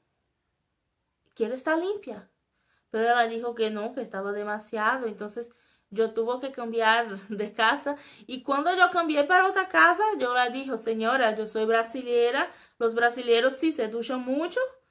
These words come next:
Ella dice, "No, no, ya sé, ya conozco, ya conocí brasileros." Eh, uf, perfecto. Aceptamos un valor de acuerdo con mi costumbre de, de me duchar y está todo bien. Pero, uf, la otra vez...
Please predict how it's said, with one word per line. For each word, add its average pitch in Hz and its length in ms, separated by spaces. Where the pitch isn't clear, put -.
Ella 240 180
dice, 262 240
"No, 381 300
no, 359 220
ya 277 160
sé, 277 420
ya 247 140
conozco, 262 560
ya 226 160
conocí 254 380
brasileros." 269 720
Eh, 226 120
uf, 262 340
perfecto. 269 800
Aceptamos 285 760
un 311 180
valor 247 420
de 277 100
acuerdo 262 640
con 226 440
mi 233 100
costumbre 240 520
de, 208 220
de 185 200
me 185 120
duchar 220 640
y 240 180
está 214 280
todo 220 260
bien. 240 380
Pero, 247 320
uf, 320 380
la 226 280
otra 294 300
vez... 277 460